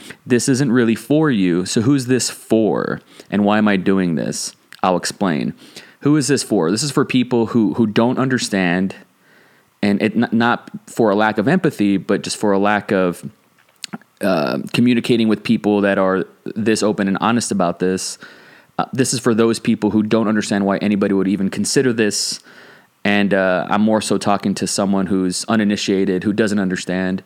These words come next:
For those of you that understand all too well what I'm talking about, I'm probably saying something you've already said to yourself. And so, very long trigger warning, but I mean this. Um, if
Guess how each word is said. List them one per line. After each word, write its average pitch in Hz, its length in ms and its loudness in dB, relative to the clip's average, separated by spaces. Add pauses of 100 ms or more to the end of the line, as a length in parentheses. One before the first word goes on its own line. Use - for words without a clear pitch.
(480)
For - 180 0
those 117 200 2
of 104 60 -2
you 113 100 4
that 104 120 2
understand 107 440 0
all 107 180 2
too 104 220 -2
well 139 260 2
what 110 80 0
I'm 104 120 0
talking 101 340 0
about, 92 440 0 (480)
I'm 104 200 0
probably 120 400 0
saying 98 280 0
something 95 300 -2
you've 98 240 -2
already 101 320 0
said 120 260 0
to 131 100 -4
yourself. 131 420 -2
And 101 120 -2
so, 98 300 0 (720)
very 131 340 2
long 113 360 2
trigger 107 360 0
warning, 101 400 0
but 95 140 2
I 87 60 2
mean 117 260 2
this. 110 420 -2
Um, 90 460 0 (360)
if 107 160 0